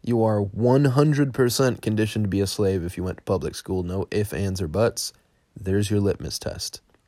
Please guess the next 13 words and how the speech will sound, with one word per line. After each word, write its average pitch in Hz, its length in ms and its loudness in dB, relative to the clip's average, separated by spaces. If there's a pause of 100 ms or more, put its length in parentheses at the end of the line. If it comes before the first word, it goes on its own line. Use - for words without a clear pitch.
(1700)
You 104 140 -2
went 123 160 2
to - 80 -10
public 143 320 4
schooling, 151 380 2
especially - 580 -4
if 82 80 -4
you 175 60 -6
did 156 300 -6
good 202 220 2
in 131 100 -4
public 101 320 -2
schooling, 90 500 -4